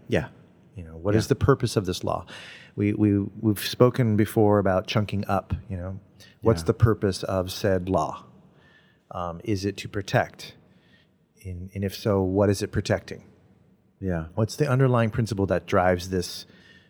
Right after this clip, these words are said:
Speaker 2: uh, need to create a rule around it? When you can address that and you understand that, it's much easier to interpret the purpose, uh, the spirit of the law. And if you're an enforcer in a state where they emphasize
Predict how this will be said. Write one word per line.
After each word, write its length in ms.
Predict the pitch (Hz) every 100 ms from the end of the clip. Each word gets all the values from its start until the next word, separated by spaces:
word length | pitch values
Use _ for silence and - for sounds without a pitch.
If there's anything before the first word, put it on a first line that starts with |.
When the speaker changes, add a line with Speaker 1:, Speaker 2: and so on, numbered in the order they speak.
| _
Speaker 2:
uh, 320 | - 87 82 85
need 420 | 98 110 110 107
to 60 | 101
create 260 | - 98
a 40 | 95
rule 280 | 92 95 87
around 280 | 90 82
it? 100 | - - - - - - _
When 140 | 117
you 100 | 120
can 160 | - 123
address 340 | 110 110 101 -
that 320 | 113 135 107
and 80 | 98
you 100 | 98
understand 540 | 95 90 - 120 127
that, 120 | 101
it's 120 | 85 -
much 180 | 92 -
easier 340 | 107 98 95
to 140 | -
interpret 380 | 90 80 85 90
the 60 | 104
purpose, 640 | - 120 110 101 - - - - -
uh, 280 | 87 85 85
the 100 | 85
spirit 480 | - 107 98 - - - - - _ _ -
of 160 | 101 95
the 80 |
law. 380 | 95 87 82 101 -
And 440 | 95 87 87 90 - - _
if 180 | - 110
you're 120 | 110
an 60 | 98
enforcer 720 | 87 - 156 147 - 87 110 - - - _ -
in 120 | 110
a 40 |
state 300 | 101 - 107
where 120 | 95 90
they 320 | 90 87 87
emphasize 840 | 110 135 139 110 90 85 - -